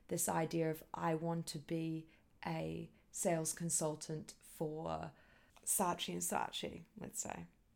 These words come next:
You don't have to have this specific dream job in your head or idea of what you want to be, because the chances are you don't even know what's out there. I didn't even know my role when I was, like,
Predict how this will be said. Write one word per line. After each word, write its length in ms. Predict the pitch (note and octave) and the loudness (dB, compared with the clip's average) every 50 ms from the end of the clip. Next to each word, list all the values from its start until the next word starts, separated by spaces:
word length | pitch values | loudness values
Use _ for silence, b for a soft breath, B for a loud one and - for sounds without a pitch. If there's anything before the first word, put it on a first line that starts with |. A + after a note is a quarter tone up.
| B B | B B
You 100 | - F#3+ | 4 8
don't 220 | F#3+ G3 G3+ G#3+ | 8 10 10 10
have 160 | A3 A3 A#3+ A3+ | 8 6 4 4
to 80 | A3+ G3+ | 4 4
have 140 | F3+ - | 4 4
this 160 | - E3 E3 - | 2 2 2 2
specific 760 | - - E3+ - - - G#3+ G3+ - A3 G#3+ G3+ - - - b b b b b b b - | 2 4 4 6 6 6 4 2 0 0 -2 -2 -2 -10 -20 b b b b b b b -4
dream 440 | D3 - G3 G#3+ A3 A3 G3+ G3 F3+ | 4 8 10 10 10 10 10 8 6
job 380 | E3 F3+ F3+ F3+ F3 F3 E3+ E3+ | 6 8 8 10 10 10 8 6
in 120 | D#3+ D#3+ | 4 2
your 120 | D#3+ D#3+ | 2 0
head 460 | D3+ C3+ D3+ E3+ D#3+ D#3 D3+ D3 C#3+ - B B B B B B B - - | -2 0 2 4 6 6 4 2 -2 -6 B B B B B B B -8 -4
or 360 | E3+ E3 E3 D#3+ D#3+ - - - | -2 0 0 0 0 0 2 2
idea 720 | F#3 F3 F3 E3 E3+ - F3+ E3+ E3+ E3 D#3+ D#3 D#3 - - | 4 4 4 4 2 2 2 4 4 4 4 4 2 0 0
of 320 | - E3+ E3 D#3 - - - B B B B - | 0 0 0 -2 -4 -10 -16 B B B B -6
what 280 | D#3+ D#3+ F3 F#3+ - - | -2 0 0 0 0 0
you 100 | F#3 E3+ | -2 0
want 180 | D#3+ E3+ E3+ E3 | 2 2 2 2
to 60 | D#3 | 0
be, 360 | C#3+ D#3+ D#3+ D#3 - - E3+ - | 0 0 0 0 -2 -6 -8 -6
because 260 | - G3 - G#3+ G#3+ | -6 -2 0 0 2
the 60 | - A3+ | 2 0
chances 500 | A3 G#3+ A3 A#3 A#3+ A3+ - G3 - - | 0 2 0 0 0 -2 -4 -4 -2 0
are 380 | G3+ G3 G3 F#3+ F3 E3+ E3 B B B B B B B B | 2 4 4 4 4 2 0 B B B B B B B B
you 120 | - G#3+ A#3+ | 0 2 4
don't 160 | B3+ C4 B3+ | 6 6 6
even 320 | C4+ A3 B3 A3 F#3+ E3+ | 4 4 4 4 4 4
know 460 | E3 E3 D#3+ G3 G#3 E3+ D#3 D#3 D3+ C#3+ C#3+ - _ - | 4 2 2 4 4 2 2 0 -2 -6 -10 -14 _ 0
what's 220 | F3+ F#3+ F#3 - | 0 2 2 4
out 280 | F#3+ E3+ F3 G3 - - | 4 6 4 4 2 0
there. 240 | D#3+ D#3 D#3+ - - - - | -2 0 -2 -2 -6 -4 2
I 140 | - A#3+ D4 | 6 6 8
didn't 160 | D4+ D4+ D4+ | 8 8 6
even 240 | C#4+ C4 C4+ B3 A3+ | 6 4 4 4 6
know 200 | A#3+ A#3+ C4 C4+ | 6 6 6 4
my 200 | A#3 C4+ B3+ A3 | 4 2 2 2
role 320 | E3+ F3+ E3 D#3+ D#3 D#3 | 4 4 4 4 4 2
when 180 | D#3 D#3 D#3 D#3 | 2 2 2 4
I 100 | D#3 D#3 | 4 2
was, 200 | D3+ D3+ D3 - | 2 2 2 2
like, 220 | D#3+ D#3 - - | 2 0 0 -6